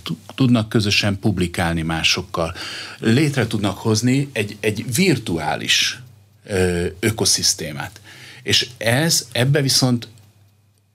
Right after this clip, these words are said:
tulajdonképpen mindegy, hogy az ember, ö, Milánóban, vagy Bolonyában, vagy Budapesten van, vagy Toulouse-ban, vagy akár, ö, Bostonban, tehát nincsen olyan messze.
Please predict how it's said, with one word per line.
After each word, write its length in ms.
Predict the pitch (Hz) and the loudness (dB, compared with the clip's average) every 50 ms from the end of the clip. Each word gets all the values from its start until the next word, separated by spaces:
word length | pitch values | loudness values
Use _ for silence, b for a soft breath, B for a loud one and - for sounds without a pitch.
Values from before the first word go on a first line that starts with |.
| _ - - _ _ _ _ | _ -20 -20 _ _ _ _
tulajdonképpen 420 | - 131 120 131 120 - 117 120 | -2 0 0 0 0 2 4 4
mindegy, 260 | 139 160 147 110 - | 4 4 2 0 2
hogy 80 | 104 95 | 2 0
az 120 | 90 92 | 2 2
ember, 440 | 101 98 95 92 95 92 90 87 85 - - | 0 0 0 0 0 0 0 0 -2 -6 -6
ö, 260 | - 90 87 85 85 82 76 - | -4 -4 -2 -2 -2 -4 -4 -4
Milánóban, 680 | 90 98 98 104 101 101 107 107 107 107 113 110 104 | -2 0 2 2 2 2 0 0 0 2 0 0 0
vagy 120 | 92 80 78 | -2 -4 -4
Bolonyában, 600 | 80 101 110 110 107 107 98 98 95 95 92 87 | -2 0 2 2 2 2 0 0 -2 -2 -2 -2
vagy 120 | 80 76 | -4 -6
Budapesten 680 | 73 73 113 107 110 107 110 101 90 - - 107 101 95 | -4 -2 0 0 0 0 0 0 0 0 0 -2 -4 -4
van, 140 | 90 90 85 | -4 -4 -6
vagy 140 | 82 80 98 | -6 -6 -6
Toulouse-ban, 520 | 127 127 101 95 98 92 90 101 92 92 | -4 -2 -2 0 0 0 0 0 0 2
vagy 140 | 90 92 92 | 2 2 2
akár, 360 | 92 90 - 90 87 87 - - - | 0 0 -2 -2 -2 -2 -2 -4 -6
ö, 340 | 87 90 87 85 82 82 80 | -4 -2 -2 -2 -4 -4 -4
Bostonban, 520 | 82 92 90 - - - 98 87 87 87 | -2 0 0 0 -2 -2 -2 -4 -4 -4
tehát 160 | 85 - 101 | -4 -2 2
nincsen 340 | 123 139 131 - - 117 110 | 2 2 2 2 0 0 0
olyan 220 | 110 107 107 101 104 | 0 0 0 0 -2
messze. 440 | 107 107 98 - - - - - | -2 0 2 2 2 2 0 -2